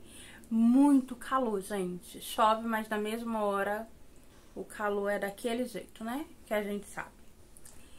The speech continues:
Então, gente, vamos aqui a mais uma resenha sem muitas delongas. Então, gente,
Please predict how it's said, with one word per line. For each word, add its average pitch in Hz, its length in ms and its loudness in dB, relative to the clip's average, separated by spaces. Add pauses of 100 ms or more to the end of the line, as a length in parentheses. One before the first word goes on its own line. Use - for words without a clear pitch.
(400)
Então, 294 540 2
gente, 175 240 0
vamos 349 240 2
aqui 349 220 -4
a 330 80 4
mais 294 500 4
uma 240 160 -2
resenha 254 680 0
sem 247 240 -6
muitas 214 720 -4
delongas. 190 720 -6 (1500)
Então, 202 680 0
gente, 175 760 -2